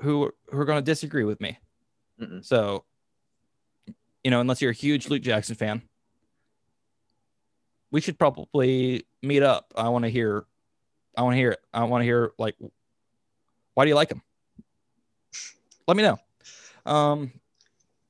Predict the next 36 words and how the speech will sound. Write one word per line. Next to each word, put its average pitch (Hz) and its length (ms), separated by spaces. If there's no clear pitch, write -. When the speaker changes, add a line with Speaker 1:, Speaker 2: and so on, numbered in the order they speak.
Speaker 1:
but 147 140
yeah, 139 140
I - 20
feel 139 140
like 131 160
we 131 80
could 127 120
definitely 113 420
throw 131 220
in 120 100
a 113 60
few 117 340
of 107 100
these 113 180
pieces, 113 560
uh, 95 420
to 131 120
get 123 200
a 113 60
guy, 92 400
you 120 120
know, 95 160
let's 123 180
say, 113 160
like, 95 300
Jose 107 280
Ramirez, 82 680
or 110 240
maybe, 104 520
you 127 120
know, 113 60
go 123 140
out 120 120
there 113 200
and 107 140
get 104 400